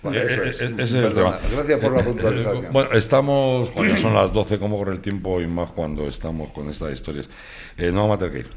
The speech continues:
Speaker 2: Vamos a tener
Speaker 1: Vale.
Speaker 2: que dejar ya el tema. Evidentemente, yo sé que en, en los próximos días volveremos a hablar de hostelería, volveremos a hablar de, de cómo va esto,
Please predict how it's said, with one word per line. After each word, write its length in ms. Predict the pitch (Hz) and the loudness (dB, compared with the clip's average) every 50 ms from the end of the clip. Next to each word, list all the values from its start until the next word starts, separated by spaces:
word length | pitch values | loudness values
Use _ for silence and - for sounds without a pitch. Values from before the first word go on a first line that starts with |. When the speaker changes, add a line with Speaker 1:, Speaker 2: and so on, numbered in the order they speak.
| - - - 82 | -16 -16 -12 -8
Speaker 2:
Vamos 260 | 87 90 92 95 95 | -6 -4 -4 -4 -4
a 40 | 92 | -4
tener 160 | 95 92 87 | -4 -4 -4
Speaker 1:
Vale. 100 | - - | -4 -4
Speaker 2:
que 60 | 87 82 | -2 -2
dejar 340 | 87 87 - - 92 92 | -2 -2 -2 -2 -4 -2
ya 100 | 92 92 | -2 -2
el 80 | 87 85 | -2 -2
tema. 260 | 87 95 107 113 107 | -2 -4 -2 -2 -2
Evidentemente, 640 | 98 90 87 90 92 90 90 95 95 95 95 92 87 | 0 0 0 -2 -2 -2 -4 -4 -2 -2 -2 -2 -2
yo 240 | 80 80 98 95 90 | 0 2 4 4 4
sé 360 | 80 - - 95 85 71 64 - | 2 2 2 2 2 0 -2 -6
que 420 | - - 67 67 67 71 69 65 69 | -10 -8 -8 -8 -8 -8 -8 -10 -10
en, 160 | 67 78 - 71 | -8 -8 -8 -8
en 80 | 73 | -8
los 100 | 76 71 | -8 -8
próximos 420 | - 82 80 80 95 95 90 82 80 | -8 -10 -10 -8 -6 -6 -6 -6 -4
días 280 | 95 92 85 78 - - - - - - - - - | -2 -2 -2 -2 -4 -8 -12 -18 -20 -20 -20 -20 -10
volveremos 600 | - 78 82 80 78 82 87 98 98 95 90 85 82 | -6 -4 -2 -2 -2 -2 -2 -4 -4 -4 -4 -2 -2
a 40 | |
hablar 300 | 80 80 82 87 80 78 | -2 -2 0 -2 -2 -2
de 60 | 73 73 | -4 -6
hostelería, 680 | 71 - 87 85 87 82 82 85 78 80 82 85 80 - - - 69 69 | -4 -4 -2 0 0 0 0 0 0 0 0 -2 -4 -8 -12 -16 -14 -12
volveremos 580 | 73 73 69 69 76 80 85 82 82 80 78 | -12 -10 -10 -10 -10 -8 -8 -8 -8 -10 -10
a 60 | 78 | -10
hablar 260 | 76 73 73 78 80 76 | -10 -6 -6 -4 -4 -6
de, 220 | 71 67 67 65 | -6 -8 -10 -10
de 160 | 64 65 67 - | -10 -10 -12 -10
cómo 240 | - 76 78 80 | -8 -6 -4 -4
va 120 | 76 71 76 | -4 -4 -6
esto, 320 | 80 - - 85 85 82 | -6 -6 -6 -6 -8 -8